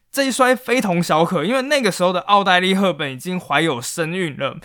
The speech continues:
而最后经过一连串的检查，虽然是没有流产，但是却导致了奥黛丽·赫本脚踝扭伤，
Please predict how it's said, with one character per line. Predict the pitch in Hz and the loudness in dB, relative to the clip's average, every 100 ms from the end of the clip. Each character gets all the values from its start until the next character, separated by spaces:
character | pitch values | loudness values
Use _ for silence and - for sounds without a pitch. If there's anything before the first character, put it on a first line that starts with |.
| - - | -18 -6
而 | 220 | -4
最 | 208 277 | 0 4
后 | 247 233 175 _ | 4 4 0 _
经 | - 214 | -6 -4
过 | 214 214 196 | 2 2 2
一 | 175 | -2
连 | 175 151 | -2 0
串 | 170 185 | 0 0
的 | 151 | 0
检 | 143 135 | -2 -4
查， | 127 131 117 147 | -4 -2 -2 -4
虽 | 311 | 0
然 | 320 240 | 2 2
是 | 269 | 0
没 | 202 143 170 | -2 -2 0
有 | 175 120 | 0 0
流 | 117 123 | -2 -4
产， | 139 113 - - - | -4 -10 -14 -16 -4
但 | 247 | -2
是 | 226 | 2
却 | 240 | 2
导 | 175 - 127 | 0 -2 -2
致 | - 180 | -2 0
了 | 160 | 2
奥 | 170 | 2
黛 | 160 160 | 2 2
丽· | 156 | 2
赫 | 175 135 | 0 0
本 | 127 | -2
脚 | 127 127 | 0 0
踝 | 139 143 | 0 -2
扭 | 123 110 | -4 -8
伤， | - 117 | -6 -6